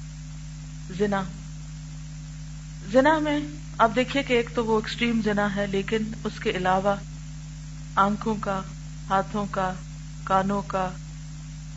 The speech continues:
زبان کا۔ مثلاً ایک لڑکی کا کسی لڑکے کو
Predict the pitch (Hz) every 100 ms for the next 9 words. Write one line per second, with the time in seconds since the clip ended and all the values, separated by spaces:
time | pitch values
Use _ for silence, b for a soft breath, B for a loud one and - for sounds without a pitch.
0 | - 185 185 196 196 - 185 180 - -
1 | - - - - - - - - - -
2 | - - 233 247 247 262 254 240 240 226
3 | 226 277 262 226 226 220 226 196 196 190
4 | 233 233 190 185